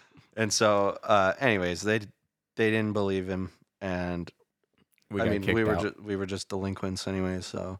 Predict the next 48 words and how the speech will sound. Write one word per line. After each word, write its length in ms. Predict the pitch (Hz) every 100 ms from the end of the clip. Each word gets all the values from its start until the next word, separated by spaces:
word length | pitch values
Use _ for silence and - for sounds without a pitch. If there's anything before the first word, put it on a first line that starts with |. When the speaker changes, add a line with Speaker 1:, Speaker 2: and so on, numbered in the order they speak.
| -
Speaker 2:
Yeah. 200 | 85 80 98 _ -
Speaker 1:
yeah, 140 | 87
they 120 | 85 85
told 220 | 87 87
us 120 | 85
to 120 | -
get 220 | - - -
lost. 400 | - - - - _ _ _ _ _ _ _ _ _ -
So 120 | - -
we 100 | -
left. 260 | - - - - _ _
Speaker 2:
And 100 | 101
I 60 | 90
never 240 | 90 87
got 160 | 95 87
to 160 | - 92 95 _ _
go 100 | -
back 200 | 90 92 -
into 120 | 95
the 80 | 95
Walmart. 380 | 98 98 104 -
Speaker 1:
<laughs> 40 | _ - 466
Yeah, 380 | 381 - - - 254 - 349 -
it's 280 | 156 151 147
just 300 | 143 165 147
funny 260 | 139 139
to 100 | 131
me 160 | 120 120
how 280 | 120 117 110
it's 140 | 107
literally 440 | 107 123 120 113 107
as 220 | 107 104
you 80 | 107
were 80 | 101
showing 360 | - 101 98
up, 200 | 98 90 -
they're 100 | 101
Speaker 2:
I 140 | 104
Speaker 1:
like, 140 | 104 101
Speaker 2:
was 140 | 101
Speaker 1:
"You 180 | 110 127
gotta 220 | 135 120
go." 240 | 117 117 104
You're 100 | 101
like, 160 | 107
"What'd 220 | 117 175 196
I 80 | 190
do? 300 | 311 311